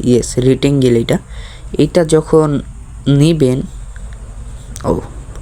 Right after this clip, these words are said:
এটা যখন নিবেন তখন আপনাকে হচ্ছে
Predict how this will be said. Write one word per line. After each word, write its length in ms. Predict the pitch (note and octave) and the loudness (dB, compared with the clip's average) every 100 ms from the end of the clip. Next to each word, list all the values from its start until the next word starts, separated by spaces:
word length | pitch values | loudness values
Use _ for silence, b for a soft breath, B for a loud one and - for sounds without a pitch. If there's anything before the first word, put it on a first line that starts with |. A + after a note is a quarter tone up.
| - B B B B B C#3+ | -12 B B B B B -2
এটা 140 | D3 D3+ | 2 4
যখন 200 | D3 D3 D#3 | 4 4 4
নিবেন 280 | F3 E3 C#3+ E3 D3+ | 4 4 2 0 -2
তখন 200 | C3+ D3 C#3+ | 0 2 0
আপনাকে 400 | - D#3 - E3+ - - B B B B B | 0 -2 2 2 2 -6 B B B B B
হচ্ছে 220 | - | -6